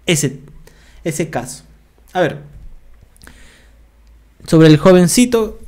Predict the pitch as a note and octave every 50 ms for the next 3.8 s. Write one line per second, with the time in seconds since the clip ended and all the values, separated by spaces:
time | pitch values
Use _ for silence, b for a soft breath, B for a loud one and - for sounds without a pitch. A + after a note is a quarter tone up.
0 | - - - - D3+ D#3+ F3 F#3 F3+ E3+ D#3 C#3+ D3 F3 E3+ E3+ D#3 C#3+ - C3
1 | B2+ C3+ C3 B2+ - - C3 A#2+ - - - - - - B2 B2+ C3 C3 - A#2
2 | A#2 A#2+ C#3+ F#3 - - b b b b b b b b b b b b b b
3 | b b b b b _ - G#3+ C4+ C#4 C4 - - C4 B3+ -